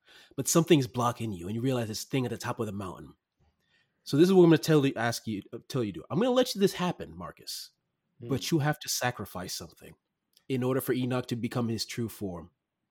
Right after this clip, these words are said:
Speaker 2: Ooh. He is trying so hard, and he's straining, and he's pulling all the magic from the air around him,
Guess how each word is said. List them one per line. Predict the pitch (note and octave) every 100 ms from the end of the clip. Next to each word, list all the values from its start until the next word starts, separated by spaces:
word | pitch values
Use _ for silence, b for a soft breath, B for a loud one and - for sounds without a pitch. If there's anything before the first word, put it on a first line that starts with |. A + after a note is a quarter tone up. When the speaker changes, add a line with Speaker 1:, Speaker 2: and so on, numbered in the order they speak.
| _ _ _ _ _ _ _ _ _ _ _ _ _ _ _ _ _ _ _ _ - - - _ A#2+
Speaker 2:
Ooh. | A#2 G#2 F#2 _ _ _ _ -
He | C3+ C#3 C#3+ C3 - _ _ _ -
is | C3+ -
trying | - A#2+ C#3 C#3+
so | D3+ C#3+
hard, | A#2 A#2 A#2 G#2
and | G2
he's | A2+ A#2 -
straining, | - - A2+ A#2 A#2 G#2 F2+
and | G#2
he's | A2+ C3
pulling | _ - C#3 C#3 B2+ A2+ - B B B B - _ _ _ - -
all | C3 C#3+
the | D3+
magic | A#2 A2+ A2+ B2 -
from | - A#2+
the | A#2 A#2
air | A#2+
around | A#2 A2 G#2 A2 A#2 A#2
him, | G#2+ F2+